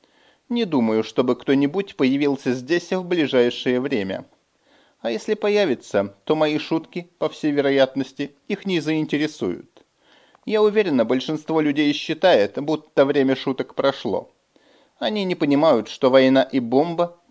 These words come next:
это и есть величайшие из шуток. Величайшая шутка — смерть,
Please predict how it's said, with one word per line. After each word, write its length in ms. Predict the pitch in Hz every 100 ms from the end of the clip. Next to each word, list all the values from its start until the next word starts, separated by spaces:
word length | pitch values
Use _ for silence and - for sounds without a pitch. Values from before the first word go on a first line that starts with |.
| _
это 240 | 196 190 208
и 140 | 202
есть 460 | 185 110 95 - -
величайшие 920 | 202 139 123 - 110 110 - 120 113
из 160 | - -
шуток. 560 | - - 120 90 - _ _ _ _ _ _ -
Величайшая 760 | 120 160 - 165 143 151 139
шутка — 400 | 135 147 135 -
смерть, 760 | - - 135 117 - - -